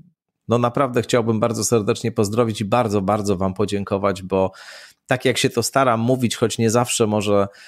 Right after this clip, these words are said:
się to udaje, bo często jest zgiełk, tłum. Ja akurat jestem człowiekiem, który, jak jest bardzo dużo ludzi, dużo się dzieje, to, to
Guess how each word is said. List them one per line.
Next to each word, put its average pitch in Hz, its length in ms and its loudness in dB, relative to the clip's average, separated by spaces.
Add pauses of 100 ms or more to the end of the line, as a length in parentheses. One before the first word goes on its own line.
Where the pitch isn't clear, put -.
(160)
się - 180 -2
to - 140 0
udaje, 117 520 2
bo 104 140 2
często 110 420 -2
jest 107 300 -2
zgiełk, 110 600 0
tłum. 110 640 2
Ja 113 160 0
akurat 113 380 -2
jestem 110 260 -2
człowiekiem, 110 340 0
który, 107 480 2
jak 101 180 0
jest 101 200 0
bardzo 110 280 2
dużo 107 240 0
ludzi, 107 500 0 (100)
dużo 110 220 2
się 107 140 2
dzieje, 110 320 2
to, 101 380 0
to 101 140 -4